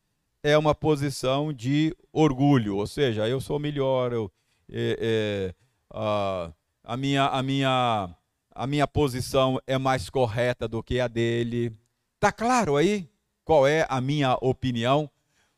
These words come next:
Por que que Paulo, ao tratar da rejeição que a igreja tinha, ou pelo menos parte da igreja tinha em relação a ele,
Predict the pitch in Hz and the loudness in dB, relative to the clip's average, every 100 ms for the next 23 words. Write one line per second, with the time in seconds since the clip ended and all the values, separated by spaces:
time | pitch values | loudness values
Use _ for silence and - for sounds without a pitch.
0 | _ 196 190 - 427 370 - 202 190 135 | _ -2 0 0 -2 -2 2 6 6 4
1 | 110 98 82 - _ _ _ 175 233 254 | 0 -4 -8 -14 _ _ _ 2 4 4
2 | - _ - 214 226 - _ - 196 - | -2 _ -2 0 0 -6 _ -2 0 0
3 | 131 87 95 - - _ _ _ _ _ | -4 -6 -14 -18 -20 _ _ _ _ _
4 | 113 135 113 143 180 143 151 147 - - | -2 0 0 0 0 2 -2 -2 -6 -2
5 | 180 220 233 - 170 151 123 120 131 131 | -2 0 -4 -4 -2 -2 -2 0 0 0
6 | 120 113 - 139 139 117 123 117 120 120 | -2 -4 -8 -6 -2 -2 -2 -4 -4 -6
7 | - - 185 180 135 120 117 110 117 107 | -6 -2 -2 -4 -6 -4 -4 -4 -4 -2
8 | 104 - 117 117 101 98 98 98 113 110 | -6 -6 -8 -6 -4 -2 -2 -2 -2 -2
9 | 107 139 180 208 | 0 0 0 -4